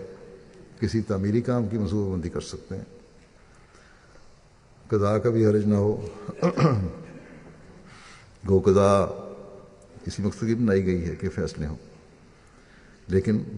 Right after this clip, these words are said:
اگر فیصلوں کو ماننے میں دونوں فریق نرمی کا سلوک، ام، کا رویہ رکھیں تو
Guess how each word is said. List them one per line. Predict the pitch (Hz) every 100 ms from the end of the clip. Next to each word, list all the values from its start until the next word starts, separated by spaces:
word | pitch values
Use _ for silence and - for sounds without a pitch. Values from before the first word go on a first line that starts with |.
| - - - - - - - -
اگر | 90
فیصلوں | 87 98 87 90 104 104 104 104 - - - - - - - - - - - - - - - - - -
کو | - 90
ماننے | 87 87 92 95 98
میں | 92 85 90 - - - - - - -
دونوں | 85 90 92 90
فریق | 95 92 90 - - -
نرمی | 85 87 98
کا | 95
سلوک، | 87 95 90 85 -
ام، | 87 85 82 82 82 80 82 80
کا | 82 80 73 92
رویہ | 90 92 98 98
رکھیں | - 95 - - 76 - - - - - - - - - - - - -
تو | 110